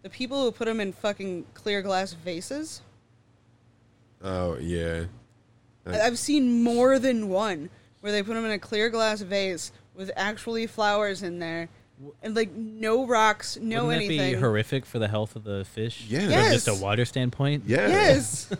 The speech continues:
Speaker 3: <laughs>
Speaker 1: Like, it's
Speaker 3: And I don't
Speaker 1: taking
Speaker 3: know shit.
Speaker 1: Right,
Speaker 3: <laughs>
Speaker 1: it's taking the waste from a growing and dying plant.
Speaker 3: Yeah.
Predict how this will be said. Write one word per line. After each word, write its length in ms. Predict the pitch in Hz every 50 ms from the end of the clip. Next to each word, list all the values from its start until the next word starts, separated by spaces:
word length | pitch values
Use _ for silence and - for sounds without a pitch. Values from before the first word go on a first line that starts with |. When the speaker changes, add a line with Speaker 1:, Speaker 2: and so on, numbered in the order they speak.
| - -
Speaker 3:
<laughs> 100 | 226 - - _ _ _ 139 - _ _ _ _ _ _ _ _ _ -
Speaker 1:
Like, 160 | 269 285 254
it's 200 | 277 247 214 - - -
Speaker 3:
And 140 | - 131 139
I 60 | 170
don't 120 | 202 208 196
Speaker 1:
taking 40 |
Speaker 3:
know 180 | 180 160 143 139
shit. 400 | 127 - - - 208 180 113 98 - - - -
Speaker 1:
Right, 300 | 254 311 302 - 254 - -
Speaker 3:
<laughs> 20 |
Speaker 1:
it's 220 | - 240 208 - -
taking 440 | - - 320 - - 349 339 302
the 120 | 294 277 254
waste 460 | 240 220 233 247 269 285 - - -
from 180 | - 285 262 233
a 80 | 220
growing 480 | 196 190 196 208 214 226 240 247 247 202
and 240 | 190 208 233 254 226
dying 440 | 233 233 240 233 226 214 214 214
plant. 420 | 202 - 247 226 190 156 120 - - - -
Speaker 3:
Yeah. 220 | 139 113 92 90